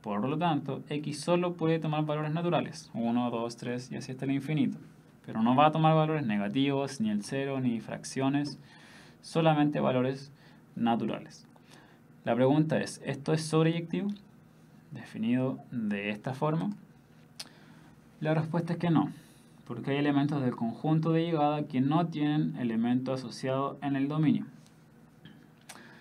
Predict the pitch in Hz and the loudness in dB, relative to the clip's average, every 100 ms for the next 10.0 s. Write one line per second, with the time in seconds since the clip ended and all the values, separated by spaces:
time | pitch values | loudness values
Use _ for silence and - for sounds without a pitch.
0 | - - 139 147 175 180 175 160 147 160 | -20 -6 0 4 4 4 2 0 2 2
1 | 165 147 170 196 220 208 160 135 131 123 | 2 4 4 4 4 2 -2 -4 0 2
2 | 143 170 175 - 131 131 156 156 156 - | 2 2 0 -4 -4 -2 0 0 0 -4
3 | - - - - - - - - - - | -12 -20 -20 -20 -20 -20 -20 -20 -20 -20
4 | - - - 143 - - - - - 156 | -20 -20 -6 -4 -4 -4 -6 -8 -12 -8
5 | 156 - 120 113 113 151 151 147 156 147 | -8 -4 -4 -2 -2 -2 0 2 4 4
6 | 147 - - - - 123 139 175 - 135 | 2 -2 -16 -20 -12 -2 2 2 2 -2
7 | 123 143 143 147 113 - - - - - | 0 2 0 0 -2 -4 -12 -20 -20 -20
8 | - - - - 104 117 120 135 143 160 | -20 -20 -20 -10 -6 -4 -2 -2 2 2
9 | 160 - 127 117 123 117 120 127 - | 0 -4 -4 -4 -4 -4 -2 -4 -8